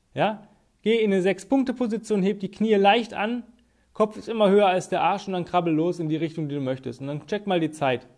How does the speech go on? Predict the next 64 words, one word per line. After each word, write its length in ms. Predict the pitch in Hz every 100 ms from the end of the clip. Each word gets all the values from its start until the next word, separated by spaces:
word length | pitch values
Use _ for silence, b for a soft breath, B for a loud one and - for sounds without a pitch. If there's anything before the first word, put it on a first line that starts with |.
| -
ob 80 | -
du 80 |
es 100 | 139
zehn 160 | - 170
Minuten 300 | 156 147 135
durchhältst. 480 | 123 120 113 110 - b b
Dann 120 | - 139
gucken, 240 | 226 226
wie 20 |
es 120 | 220
dir 100 | 220
danach 240 | 196 190 185
geht. 320 | 190 127 - b b b -
Ja? 360 | 127 185 190 _ _ _ _ _
Ist 120 | -
auch 140 | 190
eine 180 | 185 185 - - -
super 540 | 170 156 190 214 220
wichtige 340 | 208 208 185 170
Sache. 280 | 214 214
Wenn 160 | 170 165
du 0 |
das 240 | 208 220
nicht 180 | 202 185
schaffst, 280 | 233 226 -
solltest 300 | 175 175 175
du 60 | 180
auch 140 | 147
nicht 160 | 156 170
laufen 380 | 190 233 -
gehen 180 | 185 190
und 100 | 175
nicht 180 | 180 156
rennen 200 | 175 202
und 80 | 180
nicht 100 | 165
sprinten. 380 | - 196 156 113 _ -
Weil 120 | 143
das 160 | 160 156
ist, 280 | 180 - -
ähm, 440 | 175 175 170 151
wird, 100 | 165 - -
dafür 380 | 175 175 165 185
bist 160 | 185
du 20 |
einfach 180 | 190 180
nicht 160 | 185 -
bereit. 320 | 180 147 101 b b b b
Oder 140 | 135
nicht, 120 | 139 170
noch 120 | 185
nicht 140 | 208
stark 240 | 247 208 175
genug. 200 | 117 110
Vielleicht 220 | 156 151
ist 100 | -
dein 140 | 214
Nervensystem 640 | 233 240 160 127 123 127 120
auch 100 | 113
noch 120 | 117
nicht 120 | 117
stark 220 | 120 113
genug 240 | 117 113 -
dafür. 260 | - 117